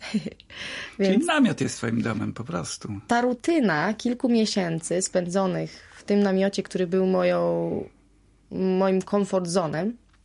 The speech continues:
Speaker 1: sprawiła, że tak, że on się teraz tak kojarzy.
Speaker 2: Trochę mi się też przypomina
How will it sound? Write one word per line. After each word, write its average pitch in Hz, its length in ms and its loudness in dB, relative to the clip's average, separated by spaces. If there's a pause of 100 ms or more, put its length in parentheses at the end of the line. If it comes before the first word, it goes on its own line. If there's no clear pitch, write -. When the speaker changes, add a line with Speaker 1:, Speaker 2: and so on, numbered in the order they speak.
(220)
Speaker 1:
sprawiła, 196 640 0
że 247 340 0
tak, 330 200 2
że 190 100 2
on 190 100 0
się 208 100 -2
teraz 208 220 0
tak 208 160 -6
kojarzy. 196 480 -2 (1200)
Speaker 2:
Trochę 143 320 -4
mi 151 100 2
się - 120 -4
też - 160 -8
przypomina 131 560 0